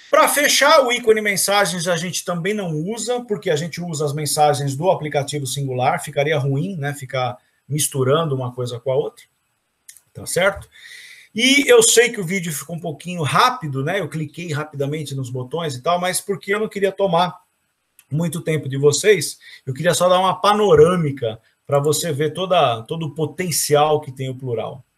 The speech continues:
né? Aqui na, na página inicial, inclusive, tem um outro ícone, aula digital, que vai remeter ao Google Meet. Na verdade, a gente também não usa esse ícone, porque vocês sabem que vocês já têm os links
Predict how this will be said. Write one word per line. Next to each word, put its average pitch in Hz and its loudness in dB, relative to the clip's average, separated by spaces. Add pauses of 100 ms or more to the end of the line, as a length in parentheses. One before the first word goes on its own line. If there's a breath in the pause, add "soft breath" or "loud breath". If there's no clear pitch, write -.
(160)
né? 156 -6 (480 soft breath)
Aqui 175 0
na, 156 4
na 139 0
página 135 4
inicial, 131 0
inclusive, 135 -6
tem 151 -4
um 147 -2
outro 180 -2
ícone, 139 -4 (260 soft breath)
aula 165 6
digital, 147 2
que 185 -8
vai 214 6
remeter 208 2
ao 208 4
Google 208 2
Meet. 151 -6 (220)
Na 175 2
verdade, 175 2
a 165 -8
gente 175 -6
também 190 -2
não 180 -4
usa 170 -4
esse 139 -4
ícone, 147 -2
porque 220 -6
vocês 165 -2
sabem 156 0
que 156 -10
vocês 156 2
já 160 4
têm 175 -2
os 143 2
links 165 0